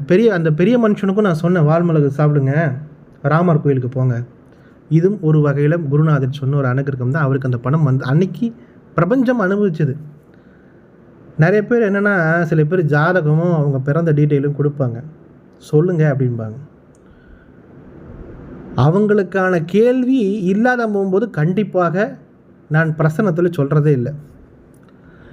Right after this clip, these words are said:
சில பேர் என்னன்னா, அதை ரொம்ப மிஸ்யூஸ் பண்ணிக்கிறது. சார், இன்னைக்கு வரைக்கும் நான், இன்னைக்கும் என்னுடைய அலுவலகம் இருக்கு, நீங்க வந்தீங்கன்னா பார்க்கலாம். ஏற்கனவே வந்துட்டு போனவங்க அலுவலகத்துல பார்த்துருப்பாங்க.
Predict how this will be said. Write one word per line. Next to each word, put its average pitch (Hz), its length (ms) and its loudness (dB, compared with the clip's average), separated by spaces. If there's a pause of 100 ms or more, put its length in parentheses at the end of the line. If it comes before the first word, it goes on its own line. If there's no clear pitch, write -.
சில 247 240 -2
பேர் 262 200 -2
என்னன்னா, 220 440 -2 (640)
அதை 165 140 -4
ரொம்ப 190 220 2
மிஸ்யூஸ் 196 500 0
பண்ணிக்கிறது. 135 580 0 (880)
சார், 165 280 -2
இன்னைக்கு 175 480 4
வரைக்கும் 147 460 2 (1200)
நான், 151 420 2 (840)
இன்னைக்கும் 147 220 2
என்னுடைய 175 320 2
அலுவலகம் 151 380 2
இருக்கு, 135 240 -2
நீங்க 139 260 2
வந்தீங்கன்னா 139 300 0
பார்க்கலாம். 131 460 -2
ஏற்கனவே 147 380 2 (100)
வந்துட்டு 185 400 2
போனவங்க 160 300 2
அலுவலகத்துல 139 560 2
பார்த்துருப்பாங்க. 127 560 -4